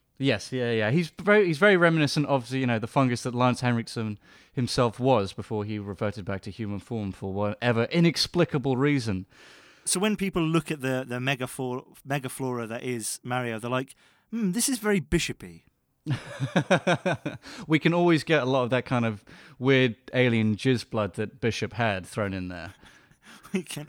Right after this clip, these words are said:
Speaker 2: always get a lot of that. That's very, don't worry, don't worry, that's very easy to get your ho-, hands on.
Speaker 1: <laughs>
Speaker 2: This is Hollywood, baby.
Speaker 1: Just Google it, I dare you. Um, so yes, this, his,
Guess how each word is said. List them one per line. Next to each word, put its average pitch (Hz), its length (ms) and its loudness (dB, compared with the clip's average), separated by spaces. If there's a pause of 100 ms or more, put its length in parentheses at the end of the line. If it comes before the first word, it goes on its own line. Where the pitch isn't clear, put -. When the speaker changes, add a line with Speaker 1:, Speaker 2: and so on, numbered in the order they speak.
Speaker 2:
always 139 380 -12
get - 340 -20
a 135 40 -20
lot 135 240 -14
of 127 140 -14
that. 127 260 -10 (260)
That's 156 220 0
very, 160 240 -2
don't 156 220 -4
worry, 151 300 0 (220)
don't 170 140 -2
worry, 156 100 0
that's 139 140 -4
very 160 240 0
easy 135 200 -2
to 117 60 -12
get 156 100 -12
your 131 100 -6
ho-, 147 180 -2
hands 147 280 -2
on. 214 160 8
Speaker 1:
<laughs> 196 1120 0 (300)
Speaker 2:
This 170 160 -2
is 160 100 -4
Hollywood, 151 460 2
baby. 127 400 -2 (180)
Speaker 1:
Just 156 220 0
Google 113 400 6
it, 104 160 2
I 110 140 2
dare 123 260 6
you. 101 240 -2 (340)
Um, 113 380 0 (340)
so - 140 2
yes, 156 320 8
this, - 420 -2 (140)
his, 151 200 2